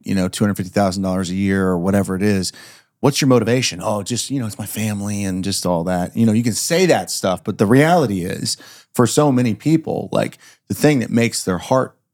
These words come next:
rate go higher and the, the thing that they get excited about is that kill, that money,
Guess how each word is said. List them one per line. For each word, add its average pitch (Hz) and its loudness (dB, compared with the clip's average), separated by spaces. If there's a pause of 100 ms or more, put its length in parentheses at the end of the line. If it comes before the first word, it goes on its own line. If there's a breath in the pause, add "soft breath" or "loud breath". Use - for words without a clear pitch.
(100)
rate 101 0 (300)
go 101 0
higher 95 -2
and 104 -6 (120)
the, 101 0
the 98 0
thing 120 2
that 104 -2
they 104 -2
get 95 -4
excited 127 -4
about 85 -6
is 85 -6
that 98 0 (100)
kill, 110 0
that 95 -2
money, 98 0